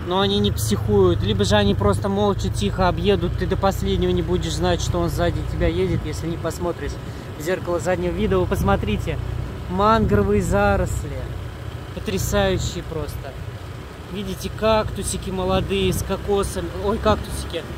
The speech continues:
Коко-, пальмы с кокосиками. Видите?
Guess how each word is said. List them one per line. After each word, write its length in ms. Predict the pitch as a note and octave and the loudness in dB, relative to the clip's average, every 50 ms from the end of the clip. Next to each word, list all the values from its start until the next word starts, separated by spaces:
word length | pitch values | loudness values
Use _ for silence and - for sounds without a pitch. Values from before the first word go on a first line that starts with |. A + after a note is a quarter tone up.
| - - - - - - - - - - | -10 -10 -10 -10 -10 -10 -10 -12 -6 -4
Коко-, 300 | G3+ F#3+ - A#3+ G#3 G3 - | -4 -2 0 -2 -2 -2 0
пальмы 500 | G#3+ G#3+ G#3+ G#3+ G#3 F#3+ F#3+ F#3 F3+ F3+ | 2 4 4 4 4 2 2 2 2 2
с 80 | - - | 2 2
кокосиками. 840 | - G3+ F#3+ - G3 G3+ F#3 - - - - F3 D#3+ D#3 D3+ D3 C#3+ C#3 - - - - - - - - - - - - - - - - - - - - - F3 | 2 2 2 2 2 2 2 2 0 -2 -2 -2 -2 -2 -2 -4 -6 -8 -8 -10 -12 -12 -12 -12 -12 -12 -12 -10 -10 -10 -10 -10 -10 -10 -10 -10 -10 -10 -10 -8
Видите? 420 | E3+ E3+ D3+ D#3 - - - - | -8 -8 -8 -8 -10 -10 -10 -10